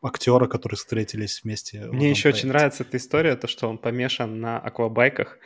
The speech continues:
Speaker 2: и то, что
Speaker 1: Да,
Speaker 2: в
Speaker 1: да, да.
Speaker 2: конце, на протяжении второго сезона мы видим то, что он всё-таки <laughs> д-,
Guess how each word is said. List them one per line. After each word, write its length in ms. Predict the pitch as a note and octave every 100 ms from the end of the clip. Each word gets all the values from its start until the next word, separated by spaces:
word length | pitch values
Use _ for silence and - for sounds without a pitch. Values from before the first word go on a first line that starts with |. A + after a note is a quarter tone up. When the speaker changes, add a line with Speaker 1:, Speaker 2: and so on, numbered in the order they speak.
| - - - _ -
Speaker 2:
и 420 | A2+ A2+ A2+ - _ _ _ _ -
то, 120 | B2
что 160 | - -
Speaker 1:
Да, 60 |
Speaker 2:
в 40 | -
Speaker 1:
да, 40 |
да. 60 | B2
Speaker 2:
конце, 600 | D3 C3 - D3 D#3 D3+ _ -
на 80 |
протяжении 460 | - - B2+ C3+ C#3
второго 380 | - B2+ C#3 B2+
сезона 480 | - A#2+ C3+ D3 B2
мы 340 | A#2+ B2+ B2+ - - - _ _ - C3+
видим 260 | C3+ B2+
то, 120 | -
что 200 | A#2 -
он 80 | B2+
всё-таки 420 | - C3 - -
<laughs> 120 | C3
д-, 80 | C3+